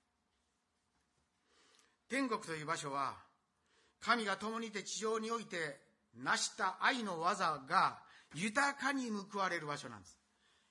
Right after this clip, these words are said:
イエス様おっしゃいました。これらの最も小さいものに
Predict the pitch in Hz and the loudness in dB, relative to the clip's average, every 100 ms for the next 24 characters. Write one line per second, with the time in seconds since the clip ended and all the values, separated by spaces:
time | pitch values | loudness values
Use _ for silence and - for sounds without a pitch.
0 | - 196 208 175 160 156 151 131 - 101 | -4 -2 0 -2 -2 -4 -6 -8 -12 -14
1 | - _ _ _ _ _ _ _ _ _ | -18 _ _ _ _ _ _ _ _ _
2 | _ _ _ _ _ _ _ _ _ _ | _ _ _ _ _ _ _ _ _ _
3 | - 247 277 247 208 277 - 320 320 - | -2 6 8 8 6 2 0 -4 -2 0
4 | 285 262 240 214 180 147 117 | 0 2 4 4 2 -2 -4